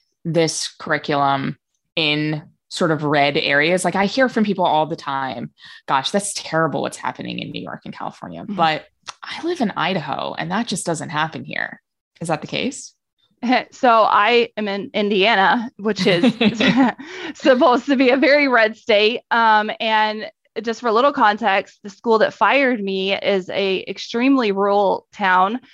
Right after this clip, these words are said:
Speaker 2: Uh, we don't even have a stoplight.
Speaker 1: Oh my
Speaker 2: Okay.
Speaker 1: God.
Speaker 2: And so, um, this is in
Speaker 1: Maybe you can fundraise for one.
Speaker 2: Uh, right. <laughs>
Speaker 1: <laughs>
Speaker 2: So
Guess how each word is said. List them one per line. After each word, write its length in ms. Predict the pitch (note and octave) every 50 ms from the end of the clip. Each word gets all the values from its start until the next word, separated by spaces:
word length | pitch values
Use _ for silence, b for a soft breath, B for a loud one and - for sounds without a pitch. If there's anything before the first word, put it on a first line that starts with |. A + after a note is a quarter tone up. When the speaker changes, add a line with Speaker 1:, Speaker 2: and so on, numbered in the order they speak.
| b b b b b -
Speaker 2:
Uh, 320 | G3+ G3+ G3+ G3 E3 D3
we 120 | G3+ A#3 A#3+
don't 160 | A#3+ A3+ A3
even 120 | G3+ G3+
have 140 | A3+ F3+ E3
a 40 | D#3+
stoplight. 600 | - - - F3+ F3+ - - - C#3+ - - _ - _ - _ -
Speaker 1:
Oh 100 | G#3 G3 F#3+
my 100 | G#3 G3
Speaker 2:
Okay. 100 | F#3+ F#3+
Speaker 1:
God. 320 | F3+ D#3+ D#3 G#3 F#3+ - - _ _ -
Speaker 2:
And 100 | A#3 -
so, 560 | - - C#4 B3 A3 G#3 G3+ G3+ G3 G3 G3 -
um, 520 | - G#3+ G#3+ G3+ G3 F#3 F#3 F3 F3 F#3+ - _ b b b b b b b _
this 500 | - G3+ G3+ A#3 B3+ C4 C#4+ D4+ - -
is 380 | - - C4+ C#4 C4+ B3 A#3+ _
in 360 | - - A#3+ A#3 A3 A3 A3 G#3+
Speaker 1:
Maybe 120 | - F#3
you 60 | F3+
can 120 | - F3 E3+
fundraise 420 | - F3+ E3 E3 D#3 C#3+ C#3+ -
for 140 | - C#3+ C3+
one. 240 | - - - F#3 _ _ _ _ -
Speaker 2:
Uh, 60 | B3 C4+
right. 560 | B3+ A#3+ A3 A3 C#4 C#4 B3+ - C#4+ C4 - - -
<laughs> 180 | D#4+ - F3 - -
Speaker 1:
<laughs> 140 | - F#3+
Speaker 2:
So 560 | - - - C#4+ C4+ D#4 A#3 C4+ C4 - -